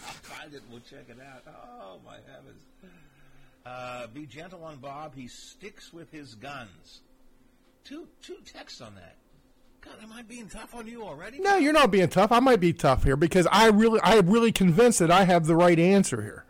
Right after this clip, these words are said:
Speaker 2: I'm not. I'm really convinced that I'm right.
Speaker 1: Two different people telling me be gentle. Two different, two different texters.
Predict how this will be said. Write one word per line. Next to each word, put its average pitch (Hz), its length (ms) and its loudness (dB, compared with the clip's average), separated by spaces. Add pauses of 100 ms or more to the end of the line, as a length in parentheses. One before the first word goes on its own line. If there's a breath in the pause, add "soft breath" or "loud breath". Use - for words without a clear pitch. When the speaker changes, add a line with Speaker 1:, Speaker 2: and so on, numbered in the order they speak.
Speaker 2:
I'm 143 140 -2
not. 175 340 2 (440)
I'm 156 300 2
really 214 200 6
convinced 196 440 2
that 170 120 2
I'm 156 180 2
right. 160 240 -2 (680)
Speaker 1:
Two 214 80 -20
different 226 260 -20
people 208 280 -20
telling 147 300 -20
me 131 260 -20
be 147 100 -20
gentle. 151 360 -20
Two 220 160 -20
different, 247 280 -20
two 262 180 -20
different 208 400 -20
texters. - 480 -20